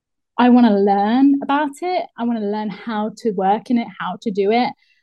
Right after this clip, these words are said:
And that's not gonna work for me because I've come straight from art. Like, I just did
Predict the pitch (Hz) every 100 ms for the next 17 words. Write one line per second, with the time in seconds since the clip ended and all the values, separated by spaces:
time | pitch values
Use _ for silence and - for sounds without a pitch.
0 | _ _ _ _ _ 247 254 247 - 277
1 | 240 214 233 269 240 233 208 196 196 202
2 | 214 208 226 233 233 226 226 - - 208
3 | 196 202 247 247 214 - 220 226 -